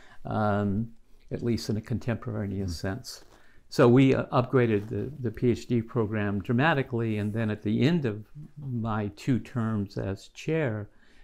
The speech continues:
Speaker 1: uh, the reputation studies and ultimately the national rankings came out, and we were clearly number one
Speaker 2: Mm-hmm.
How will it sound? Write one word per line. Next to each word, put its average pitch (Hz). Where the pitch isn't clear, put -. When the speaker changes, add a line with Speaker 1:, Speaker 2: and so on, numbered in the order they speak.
Speaker 1:
uh, 117
the 107
reputation 110
studies 113
and 107
ultimately 107
the 107
national 107
rankings 123
came 104
out, 107
and 117
we 107
were 110
clearly 113
number 104
one 113
Speaker 2:
Mm-hmm. 95